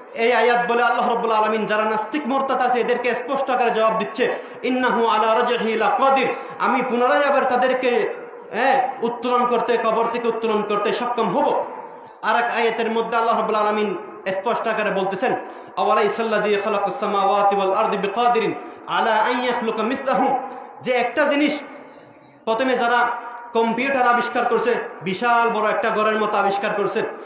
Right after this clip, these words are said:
এরপর যখন প্রথমে যখন আবিষ্কার করে ফেলছে, দ্বিতীয়বার তাদেরকে আর বানাতে কষ্ট হয় না। এখন বানাতে, বানাতে, বানাতে, বানাতে এখন হাতের মুঠোয় নিয়ে চলে আসছে। কারণ প্রথমে যে একবার তৈরি করে ফেলছে।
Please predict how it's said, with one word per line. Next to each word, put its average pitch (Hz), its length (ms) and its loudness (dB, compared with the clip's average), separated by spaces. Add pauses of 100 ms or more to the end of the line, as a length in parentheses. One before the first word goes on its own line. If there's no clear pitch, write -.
(240)
এরপর 247 440 2
যখন 220 240 0
প্রথমে 262 340 0
যখন 285 220 2
আবিষ্কার 247 420 0
করে 254 180 2
ফেলছে, 226 400 -2 (180)
দ্বিতীয়বার 208 540 0
তাদেরকে 226 340 0
আর 208 120 4
বানাতে 190 340 2
কষ্ট 196 220 0
হয় 170 200 0
না। 170 100 0 (420)
এখন 208 280 0
বানাতে, 208 300 0
বানাতে, 202 280 0
বানাতে, 196 300 0
বানাতে 196 300 -2
এখন 220 220 -2
হাতের 208 280 -2
মুঠোয় 180 300 0 (540)
নিয়ে 196 240 0
চলে 175 200 0
আসছে। 156 340 0 (400)
কারণ 240 200 0
প্রথমে 247 280 2
যে 262 80 2
একবার 247 300 2
তৈরি 247 180 2
করে 247 180 2
ফেলছে। 262 380 2